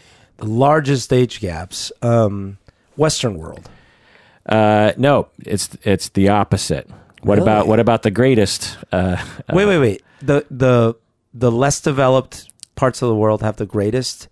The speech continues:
Speaker 2: Yeah.
Speaker 1: age discrepancy?
Speaker 2: Yeah. Your, your
Speaker 1: Wow.
Speaker 2: hypothesis was exactly wrong.
Speaker 1: Wow.
Speaker 2: Yeah. So, uh, Africa has the greatest <clears throat> age gap. What do you think the average age gap is there?
Speaker 1: And then I'll go ten years.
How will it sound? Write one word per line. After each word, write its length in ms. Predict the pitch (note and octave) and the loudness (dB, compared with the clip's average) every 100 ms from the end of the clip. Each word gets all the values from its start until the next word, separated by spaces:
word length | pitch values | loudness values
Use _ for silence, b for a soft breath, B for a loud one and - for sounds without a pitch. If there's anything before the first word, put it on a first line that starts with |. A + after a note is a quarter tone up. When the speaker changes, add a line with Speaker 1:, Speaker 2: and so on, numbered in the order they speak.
| _ | _
Speaker 2:
Yeah. 160 | G2+ - | -2 0
Speaker 1:
age 160 | C3 - | -2 -4
discrepancy? 640 | D3 - E3 E3 G3 G3+ _ | -10 -6 -6 -4 -10 -10 _
Speaker 2:
Yeah. 160 | F#2 C2 b b b b - | -6 -6 b b b b -4
Your, 220 | A#2+ B2 D#3+ | 0 2 4
your 140 | B2 | 2
Speaker 1:
Wow. 60 | C3 | 4
Speaker 2:
hypothesis 720 | A#2+ B2+ B2 A#2+ - A2 - | 2 2 2 2 2 0 2
was 240 | G#2 G2 | 2 2
exactly 460 | G2 F#2+ G2+ G2+ G#2 | 0 0 0 2 2
wrong. 340 | G#2+ C3 C3+ B2+ B - | 4 4 2 0 B -8
Speaker 1:
Wow. 480 | D#3 A3 G3+ E2+ - | -6 -4 -4 -4 0
Speaker 2:
Yeah. 200 | A2+ F#2+ | 0 0
So, 480 | - - C3 B2 - B B B - | -2 2 4 4 0 B B B -2
uh, 320 | A2+ A2 G#2+ - - | 2 4 2 0 -4
Africa 540 | C#3+ D#3+ - D#3+ C3+ A#2+ | -2 0 0 0 2 2
has 400 | B2+ A#2+ A2 - | 2 2 2 0
the 80 | A2+ | -2
greatest 760 | G#2+ A#2 A#2+ B2 B2+ - - A#2+ | 2 4 4 4 2 -4 -8 -6
<clears throat> 80 | G#2 | 0
age 240 | B2 A#2 | 0 2
gap. 280 | D3 D#3 - | 0 0 0
What 120 | A2 | 2
do 80 | G#2 | 2
you 60 | G2+ | 2
think 260 | - G2 | 0 0
the 120 | F#2 | 0
average 360 | D2+ F2 E2 D#2+ | 0 0 0 0
age 200 | E2 D#2+ | -4 -4
gap 220 | D#2 D#2 D#2+ | -6 -6 -8
is 140 | D2 | -8
there? 220 | C#2+ C#2 - b b b b _ | -10 -12 -16 b b b b _
Speaker 1:
And 180 | - B2+ | -6 -2
then 140 | C3+ C3 | 0 2
I'll 160 | A#2 | 0
go 580 | A2 A#2 A#2 A2 G#2+ G2+ - | 2 2 4 4 2 -2 -6
ten 240 | - A#2+ | -2 -2
years. 460 | G2+ E2 D#2+ - | -2 -10 -14 -14